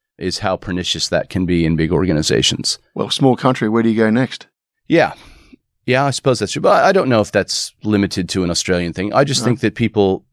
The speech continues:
Speaker 1: people get to a stage in their career, in their late thirties, forties, they've probably risen about as far as they're going to go. They may or may not realize that. They're probably deep down, they sort of know
Speaker 2: Mm-hmm.
Speaker 1: that they're coming toward the end of how far they're gonna go.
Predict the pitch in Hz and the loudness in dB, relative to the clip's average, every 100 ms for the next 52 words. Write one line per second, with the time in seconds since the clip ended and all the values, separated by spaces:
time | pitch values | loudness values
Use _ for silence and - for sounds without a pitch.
0 | _ - 101 151 135 110 104 - 98 - | _ -20 -2 0 0 0 -2 -2 -6 -2
1 | 98 92 98 90 - 90 87 87 87 - | 0 0 -2 -2 -4 -2 2 4 2 0
2 | 90 90 92 - 92 87 85 - 87 87 | 0 2 0 0 0 2 0 -4 0 0
3 | 85 85 - - - _ _ 98 - 123 | 0 0 0 -2 -4 _ _ -10 -4 0
4 | 104 90 92 87 90 85 87 82 85 82 | 0 0 -2 0 -2 -2 -2 2 2 0
5 | - 85 85 82 78 87 82 82 90 90 | 0 2 2 0 -2 -2 -2 0 2 4
6 | 90 80 87 92 92 87 85 85 73 90 | 4 2 2 2 2 0 0 0 0 2
7 | 90 87 90 - 85 85 - - - 90 | 4 4 2 2 2 2 -2 -12 -4 -2
8 | 78 82 - 85 87 87 - 98 92 85 | -2 -6 -2 0 0 0 0 2 2 2
9 | 87 87 87 87 - - 113 107 85 101 | 2 4 2 0 -6 -10 -6 -6 -2 -2
10 | 92 85 98 85 82 85 85 82 92 - | -2 -2 -4 -4 -2 -2 -2 -2 -4 -2
11 | 90 82 85 85 92 95 95 | -2 -2 -4 -4 0 2 2